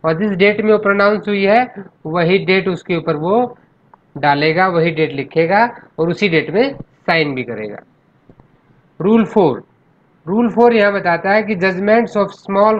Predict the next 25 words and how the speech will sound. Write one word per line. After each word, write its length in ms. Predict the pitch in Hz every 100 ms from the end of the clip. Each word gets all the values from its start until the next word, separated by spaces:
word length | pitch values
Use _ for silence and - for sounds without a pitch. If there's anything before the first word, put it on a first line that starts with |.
| 208
cause 220 | 185 160 -
court, 160 | 156 135 -
जो 60 | 151
small 340 | 175 180 190
cause 260 | 185 185 160
कोर्ट 240 | 180 160
होती 240 | 143 156
है 80 | 139
हमारी, 480 | 131 127 135 185 196 - _ _ -
उनके 280 | 190 185 208
judgments 480 | 185 170 180 170 -
के 100 | 170
बारे 200 | 165 165
में 80 |
बात 200 | 160 151 -
करता 200 | 165 208
है 60 |
rule 180 | 180 165
four। 340 | 135 131 107 - - _ _ _ -
देखिए, 340 | 208 226 180
judgment 500 | 127 180 180 226 240
of 120 | 226 220
a 60 |
small 400 | 220 214 208 208 202
cause 220 | 208 196